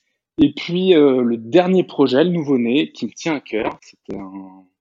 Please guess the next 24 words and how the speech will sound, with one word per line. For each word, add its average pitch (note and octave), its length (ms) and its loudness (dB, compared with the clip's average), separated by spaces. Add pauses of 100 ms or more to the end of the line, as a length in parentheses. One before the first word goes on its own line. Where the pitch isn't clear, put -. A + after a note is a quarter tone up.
c'est - 500 -20
un E2 40 -12
projet C3 300 -4
que A#2 60 -6
j'ai G#2 100 -6
créé B2 320 -6
en A#2+ 140 -8
septembre - 560 -10
dernier, G#2 420 -8 (720)
qui - 120 -20
s'appelle, G#2 440 -8
euh, F#2 200 -6
Slow. - 560 -4 (800)
C'est F#2 80 -12
un F#2+ 100 -10
réseau C3 300 2
professionnel, B2 720 -6
hein, C3+ 180 -12 (640)
qui A2+ 200 -12
vise C#3+ 240 -2
à B2+ 40 0
proposer A#2 560 -2
en C#3+ 120 0
fait - 200 -6